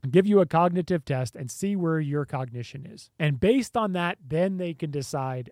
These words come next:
on whether Joe Biden should be president still right now, or if maybe he can kinda wait it out a little bit for another year. I would guess probably not. If he takes a <laughs> cognitive test, he probably is gonna fail it.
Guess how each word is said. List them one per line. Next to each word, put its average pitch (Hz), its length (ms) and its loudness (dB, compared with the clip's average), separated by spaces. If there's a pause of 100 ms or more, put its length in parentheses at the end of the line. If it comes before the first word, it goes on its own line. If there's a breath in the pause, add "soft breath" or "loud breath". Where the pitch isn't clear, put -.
(100)
on 143 180 -4
whether 135 320 0
Joe 135 200 2
Biden 117 400 -6
should 143 200 0
be 123 120 -4
president 117 560 -8
still 139 400 -2
right 127 240 -6
now, 135 460 0 (480 soft breath)
or 151 760 8
if 147 360 -4
maybe 131 240 -8
he 143 80 -6
can 170 400 -6 (320)
kinda 151 180 -10
wait 160 220 -2
it 165 80 -6
out 180 280 2
a 156 40 0
little 139 280 -6
bit 131 360 -8
for 143 300 -6
another 147 260 -4
year. 151 400 -2 (480 soft breath)
I 233 160 4
would 254 200 2
guess 226 280 2
probably 233 460 4
not. 151 240 -2
If 131 80 -10
he 175 60 -4
takes 214 240 0
a 226 40 -8
<laughs> - 120 -6
cognitive 190 400 -2
test, 170 260 -2
he 175 100 -10 (100)
probably 208 300 -2
is 151 120 -4
gonna 139 200 -4
fail 120 340 -8
it. - 120 -20